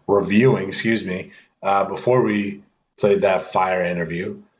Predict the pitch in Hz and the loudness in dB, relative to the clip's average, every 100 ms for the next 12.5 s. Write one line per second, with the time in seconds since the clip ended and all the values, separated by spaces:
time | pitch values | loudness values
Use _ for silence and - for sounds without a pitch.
0 | _ _ - 104 - 165 160 135 156 151 | _ _ -6 -4 0 2 2 2 2 2
1 | 135 135 135 135 127 131 131 127 127 117 | 0 0 2 2 2 2 2 2 2 2
2 | 120 117 143 139 87 80 85 95 104 98 | 0 2 0 0 -4 -6 -8 -8 -4 -2
3 | 92 - - _ _ _ - 120 185 196 | -2 -4 -12 _ _ _ -4 0 2 2
4 | 190 170 151 143 131 117 117 101 - 135 | 4 4 4 4 2 2 2 2 0 -2
5 | 117 - 104 95 - 90 85 - _ _ | -2 0 2 2 -2 -6 -6 -8 _ _
6 | _ _ - 113 104 98 82 - - 95 | _ _ -4 -4 -2 -6 -4 -2 0 2
7 | 85 73 71 - 69 69 82 101 104 107 | 0 -2 -10 -18 -16 -16 -12 -6 -2 -2
8 | 95 71 - - _ _ - 110 107 95 | -2 -6 -12 -20 _ _ -2 2 2 2
9 | - - 101 98 95 90 87 _ - 104 | 0 0 2 2 0 -4 -8 _ -6 -2
10 | 95 87 92 90 87 85 82 90 87 85 | 0 2 2 2 2 2 0 2 0 -2
11 | - - _ _ _ - 82 92 85 87 | -4 -6 _ _ _ -2 0 0 -2 0
12 | 95 95 92 - - | 0 0 -2 -6 -8